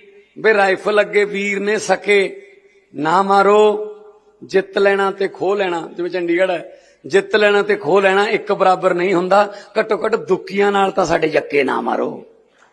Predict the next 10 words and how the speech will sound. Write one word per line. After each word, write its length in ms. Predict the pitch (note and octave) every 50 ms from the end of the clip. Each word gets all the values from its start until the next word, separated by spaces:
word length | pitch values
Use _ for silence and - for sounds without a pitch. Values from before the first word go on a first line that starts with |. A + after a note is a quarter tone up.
| _ _ _ _ _ _ - - - _ _ _ - _ _ _ _ - - _ _ _ _ - - _ _ _ _ _ - - _ _ - _ _ _ _ _ -
ਜਿੱਤ 380 | B2+ - G#3+ A#3+ A#3+ - -
ਜੋ, 480 | D4 C#4 D4 C4 B3 C#4+ E4+ F4+ E4+ E4+
ਲੋਕਾਂ 420 | C4 G#3 A3+ C4+ C4 C4+ - D#4 E4
ਤੋਂ 120 | E4 F4+
ਜਿੱਤ 220 | D#4+ E4 E4 E4 E4
ਜੋ, 240 | D#4+ F4 E4 F#4+ A4 - - - - _ _ _ _ _ _ - - _ _ -
ਖਿੜੇ 220 | G#3+ A#3+ C4+ D4+
ਮੱਥੇ 280 | D4+ D#4 D4+ D4 D#4 D#4
ਪ੍ਰਵਾਨ 300 | D#4 D4+ D4+ D4+ D4 C#4+
ਕਰਾਂਗੇ। 360 | C#4 B3 A3+ G#3+ G3+ F#3+